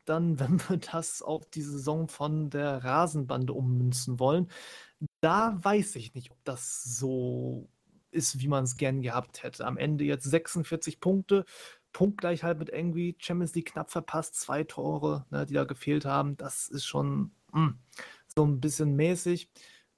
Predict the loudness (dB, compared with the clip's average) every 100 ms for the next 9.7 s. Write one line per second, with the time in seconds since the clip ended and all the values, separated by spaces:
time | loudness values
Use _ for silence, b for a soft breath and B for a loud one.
0 | 0 2 2 0 -2 -6 -14 -2 0 2
1 | 0 2 4 4 2 2 4 4 4 2
2 | 2 0 0 -2 -2 0 0 -2 -6 -4
3 | -4 -6 -12 -6 -6 -4 -2 0 2 0
4 | 2 0 0 -2 -2 -4 -2 -2 0 -2
5 | -2 -2 -2 0 0 4 6 6 2 -2
6 | -2 -2 0 -2 -2 -4 -4 -2 -4 -2
7 | 0 0 0 0 0 2 2 2 0 -2
8 | -4 -4 -6 -6 -4 -4 0 2 0 0
9 | -2 0 -2 -2 -2 -2 -2